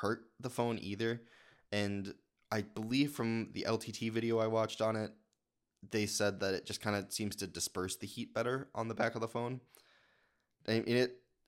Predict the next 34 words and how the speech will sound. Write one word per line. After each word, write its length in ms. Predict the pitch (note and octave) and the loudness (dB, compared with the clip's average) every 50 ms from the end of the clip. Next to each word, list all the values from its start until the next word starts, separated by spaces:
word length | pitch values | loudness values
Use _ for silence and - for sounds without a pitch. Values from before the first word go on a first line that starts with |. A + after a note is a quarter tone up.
| _ - | _ -6
it's 140 | B2 - | -4 -4
cool. 240 | - - C#3 C#3 C3 | -2 2 6 6 6
It's 120 | A#2+ A#2+ - | 6 6 4
cool 160 | - F3+ F#3 | 4 4 4
to 40 | F3 | 4
see 200 | F3+ - D3+ D3+ | 4 2 2 2
that 180 | C#3 C3+ - | 2 2 2
they 140 | - B2 A2+ | 2 0 0
are 220 | - G#2+ A2+ A#2 | 2 2 2 2
still 220 | A#2 - - G2+ G2+ | 2 0 -4 -6 -6
trying 520 | G2 - - - G2+ F2+ G2+ A2 A2 G#2+ | -6 -8 -10 -6 -6 -4 -4 -4 -2 -2
new 160 | A2 A#2 A#2 | -2 -2 -2
things. 540 | A#2 A#2 - B2+ B2+ B2+ C3 C3 B2+ - - - | -4 -2 -2 -2 0 0 -2 -4 -6 -8 -8 -8
I 80 | - F#2+ | -6 -8
th-, 220 | E2 - - - _ _ _ _ _ _ - - - - _ _ _ _ _ - | -8 -8 -12 -16 _ _ _ _ _ _ -20 -20 -20 -20 _ _ _ _ _ -14
I 40 | A2+ | -10
think 300 | - - D#3+ F#3 F#3 - | -4 -2 -2 -2 0 0
that 140 | F#3 D3+ - | -2 -4 -2
showing 300 | - - A#2 A2+ A2 A2 | -2 -2 -2 -2 -2 -4
off 120 | G#2+ - | -6 -6
concepts 580 | - - G2+ F#2+ F#2+ F#2+ - G#2 G2+ - - - | -6 -6 -4 -4 -4 -4 -4 -4 -4 -4 -8 -12
builds 380 | - - G#2 F#2+ G#2 G2 G2+ | -8 -4 -2 0 0 0 -2
a 40 | G2 | -2
better 220 | - G2+ F#2 F#2+ | -2 0 0 0
brand 340 | E2+ F2 F2 F2+ F#2 F2 - - | 0 0 0 0 0 -2 -4 -6
image, 340 | F#2 F#2+ G2 G2+ G2 - - | -6 -4 -4 -4 -4 -6 -8
'cause 140 | G2+ E2+ F2+ | -8 -6 -4
we 100 | G#2 G#2 | -4 -4
get 140 | G#2+ G#2+ | -4 -4
to 80 | A2 G#2+ | -4 -4
see, 280 | - - - A2 A2 G#2+ | -4 -4 -4 -2 -2 0
like, 300 | G2 F#2+ F#2+ F#2+ - - _ _ _ _ _ - - _ _ _ _ _ _ _ _ _ _ _ _ _ _ _ _ _ _ _ _ _ _ _ _ - | 2 2 0 0 -4 -12 _ _ _ _ _ -20 -20 _ _ _ _ _ _ _ _ _ _ _ _ _ _ _ _ _ _ _ _ _ _ _ _ -2
they 140 | B2+ B2+ A2+ | 0 0 0
spent 800 | - - - - - - - A2 A#2 A#2 G#2+ G#2 G#2+ - - | 2 0 0 -2 -4 -4 -2 0 2 2 2 0 0 -2 -4